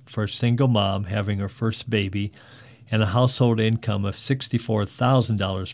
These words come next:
per year or less for a family of four.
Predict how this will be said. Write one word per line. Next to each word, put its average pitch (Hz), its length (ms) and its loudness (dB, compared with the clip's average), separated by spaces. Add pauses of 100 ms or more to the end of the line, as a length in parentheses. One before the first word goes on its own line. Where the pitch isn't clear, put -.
per 143 240 4
year 98 400 0 (120)
or 113 160 2
less 98 320 -2
for - 200 -6
a 98 40 -6
family 95 460 -6
of 92 100 -12
four. 95 540 -6